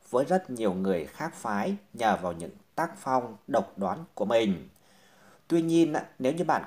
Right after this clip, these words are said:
quyết định đến với ai đó ngay thì đừng quá vội vàng nhé.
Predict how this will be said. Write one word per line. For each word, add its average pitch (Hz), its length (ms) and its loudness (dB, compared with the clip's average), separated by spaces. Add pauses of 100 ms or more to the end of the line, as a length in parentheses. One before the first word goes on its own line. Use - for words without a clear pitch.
quyết - 180 -6
định 98 200 -2
đến 98 240 -2
với 135 120 -4
ai 127 260 -6
đó 117 280 0 (120)
ngay 127 360 -2 (100)
thì 101 420 -2 (140)
đừng 117 240 -2 (140)
quá 95 200 -10
vội 139 220 -2 (120)
vàng 85 360 -6
nhé. 139 180 -4